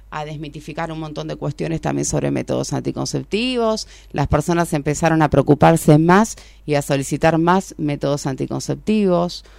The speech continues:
Los circuitos clandestinos cada vez existen menos y las pacientes vienen más conmigo, que saben que damos una atención,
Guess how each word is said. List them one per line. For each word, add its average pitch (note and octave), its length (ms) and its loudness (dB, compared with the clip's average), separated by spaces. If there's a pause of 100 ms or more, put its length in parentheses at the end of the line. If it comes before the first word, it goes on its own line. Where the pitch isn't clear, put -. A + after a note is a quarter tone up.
(260)
Los D3+ 200 6
circuitos F3 480 8
clandestinos D#3+ 800 4
cada D3+ 260 6
vez D#3 160 4
existen D3+ 560 2
menos F3 340 0
y D#3+ 40 -2
las C3+ 120 -2
pacientes D3 440 -4
vienen C#3 240 -2
más C3+ 160 -6
conmigo, G3+ 500 2
que C3+ 140 -4
saben C3+ 360 0
que C#3 120 2
damos D3+ 340 4
una C#3 160 2
atención, E3+ 760 6